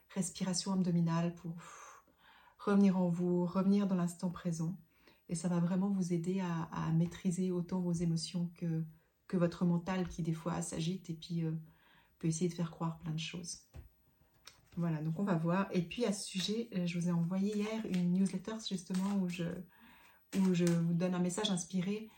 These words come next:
en lien avec tout ce qu'on a vécu dans ce mois. Donc, euh, regardez dans votre boîte mail. Et puis, si tout d'un coup, vous n'êtes pas encore inscrit à ma newsletter, bah, je vous invite à, à m'écrire peut-être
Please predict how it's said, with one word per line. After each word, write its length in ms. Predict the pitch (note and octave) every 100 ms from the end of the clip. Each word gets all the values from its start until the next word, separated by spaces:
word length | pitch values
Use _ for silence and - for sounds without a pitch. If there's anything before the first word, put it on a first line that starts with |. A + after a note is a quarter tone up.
| - -
en 80 | F#3
lien 200 | G3 C#4
avec 200 | A#3 A3
tout 100 | A3
ce 80 | G3+
qu'on 160 | G3+
a 60 | F#3+
vécu 420 | F#3 F#3 - A3+ - _ _ _
dans 180 | F3+ F#3
ce 160 | - F#3+
mois. 240 | F#3+ - - _ _ - -
Donc, 460 | F3+ F#3 F3 -
euh, 420 | G3 F3+ F3+ F3 F3
regardez 280 | F#3 G3+
dans 100 | A#3+
votre 160 | G3+ F3+
boîte 220 | F3 E3+
mail. 300 | G#3+ D4+ C#4 A3
Et 100 | E3+
puis, 280 | - D#4
si 260 | D4 - C#4
tout 100 | B3
d'un 120 | G3+
coup, 200 | G3 C#4 -
vous 80 |
n'êtes 280 | G#3 F#3 -
pas 460 | - G3+ G3 G3 -
encore 240 | F3+ F#3+ F#3
inscrit 280 | E3+ -
à 20 | A#3+
ma 140 | F3+
newsletter, 440 | G3 F3+ E3+ - B3 - - - _ _ - -
bah, 140 | F3
je 80 | E3+
vous 100 | F3
invite 240 | F3 A3 A3+
à, 160 | G3
à 160 | E3+ F3
m'écrire 400 | E3+ D#3+ E4 D#4+
peut-être 440 | G3 - C4+ -